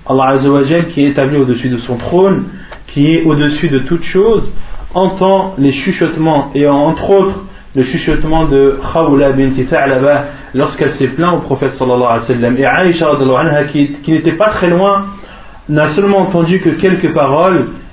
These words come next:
et n'a pas entendu d'autres. Et Aïcha radiyallahu anha a dit, et elle s'est plaint de son mari au prophète sallallahu alayhi wa sallam, et a dit, ô envoyé d'Allah, il a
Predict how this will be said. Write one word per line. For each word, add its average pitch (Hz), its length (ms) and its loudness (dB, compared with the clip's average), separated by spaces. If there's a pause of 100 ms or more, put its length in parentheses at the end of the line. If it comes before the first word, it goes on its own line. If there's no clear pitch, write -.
(100)
et 156 360 2
n'a 139 160 2
pas 175 100 -2
entendu 143 460 2
d'autres. 156 560 0 (560)
Et 175 480 2
Aïcha 170 480 2
radiyallahu 143 440 2
anha 147 140 0
a 143 80 2
dit, 170 400 0
et 147 60 -2
elle 147 220 2
s'est 135 200 -4
plaint 180 360 0 (280)
de 127 140 0
son 139 320 2
mari 160 560 2
au 135 80 0
prophète 147 400 -2
sallallahu 131 280 2
alayhi 127 140 0
wa 127 80 -8
sallam, 131 460 2 (400)
et 160 340 2
a 147 140 2
dit, 165 340 2 (240)
ô 180 140 4
envoyé 147 380 4
d'Allah, 139 600 2 (540)
il 165 200 2
a 170 440 2